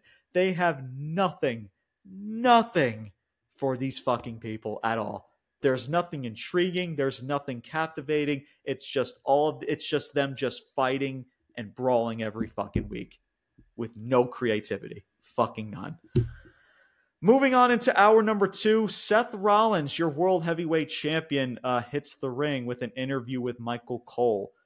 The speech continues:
You know, Michael Cole states that, "Listen, you know what, you know, you've been called a lot of things. You've been the architect, the puppet master, all this stuff, but it seems like lately you have been the puppet, you know, in, in, in regards to, in regards to Shinsuke Nakamura as of late."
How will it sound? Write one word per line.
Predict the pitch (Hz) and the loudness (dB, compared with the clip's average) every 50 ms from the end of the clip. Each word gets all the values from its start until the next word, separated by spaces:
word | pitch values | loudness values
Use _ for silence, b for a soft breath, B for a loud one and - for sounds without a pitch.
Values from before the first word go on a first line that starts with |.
| _ _ | _ _
You | 127 | -8
know, | 123 123 | -6 -4
Michael | 139 170 214 226 - 185 185 | 0 0 0 0 0 -2 -4
Cole | - - 208 202 190 170 | -2 0 0 2 2 0
states | - - - 185 185 185 185 - | -2 -4 -2 -2 -2 -2 -2 0
that, | - 160 143 147 170 | 0 0 0 0 -2
"Listen, | 190 185 - 160 139 135 | -2 -2 -4 -6 -6 -4
you | 135 | -2
know | 135 135 | 0 0
what, | 139 135 139 | 0 0 -2
you | 143 | -2
know, | 139 143 151 | 0 0 0
you've | 175 226 254 - | 0 -2 -4 -4
been | 262 220 | -6 -6
called | - - 202 196 196 190 | -4 0 0 2 2 2
a | |
lot | 175 165 165 165 160 156 | 2 2 2 2 2 0
of | 143 - | -2 -2
things. | 151 139 117 110 113 - | -2 -2 -2 -4 -8 -10
You've | 113 104 | -12 -10
been | 113 110 | -10 -10
the | 107 107 - | -8 -2 2
architect, | - 180 180 180 - 165 - - 170 175 170 170 - | 4 4 4 4 0 -10 -6 -2 0 0 0 -2 -4
the | - - | -16 -12
puppet | _ - 170 175 170 175 151 | _ -4 -2 -2 -2 -4 -6
master, | 156 160 160 160 160 165 - 156 156 151 | -4 -2 -2 -2 -2 -4 -4 -2 0 2
all | 151 156 151 | 2 2 0
this | 151 147 - - | -2 -4 -6 -2
stuff, | - 147 147 143 | 0 0 0 0
but | - 143 | 0 -2
it | 143 139 | -2 -2
seems | - - - 233 269 262 220 - - | -4 -8 -6 -6 -6 -6 -6 -4 0
like | 202 202 190 190 - | 0 0 0 -2 -4
lately | 143 165 196 208 170 147 147 147 143 127 - _ _ _ _ _ _ _ _ _ _ _ _ - | -2 0 0 0 0 -2 -2 -2 -2 -2 -4 _ _ _ _ _ _ _ _ _ _ _ _ -6
you | 147 202 254 277 | -2 2 4 4
have | 233 180 131 123 | 4 4 2 0
been | 131 175 170 151 139 | 0 0 0 0 -4
the | 135 139 127 | -6 -8 -8
puppet, | _ - - 220 226 226 113 - - _ _ _ _ _ _ - | _ -4 -2 -2 -2 -2 -4 -8 -10 _ _ _ _ _ _ -10
you | 110 | -4
know, | 113 120 131 | -2 -2 -2
in, | 127 123 123 | -2 -2 -4
in, | 135 135 127 127 127 123 127 | -6 -6 -4 -4 -6 -6 -6
in | - 131 123 | -8 -8 -6
regards | 123 127 113 120 143 143 147 139 - - - | -6 -6 -4 0 0 2 0 0 -2 -6 -6
to, | - 131 127 123 120 | -2 -2 0 0 -2
in | 131 127 | -4 -4
regards | 127 113 135 139 139 135 - - | -4 -2 0 0 0 0 -2 -6
to | 127 | -10
Shinsuke | - - - 147 135 - - 139 135 127 | -10 -8 -8 -8 -10 -8 -6 -6 -4 -2
Nakamura | 131 127 123 - 131 127 139 156 160 131 101 | -2 -2 -4 -4 -8 -8 -6 -4 -2 -2 -2
as | 110 104 - | -2 -4 -6
of | 104 - | -8 -6
late." | 104 95 98 - | -6 -6 -6 -6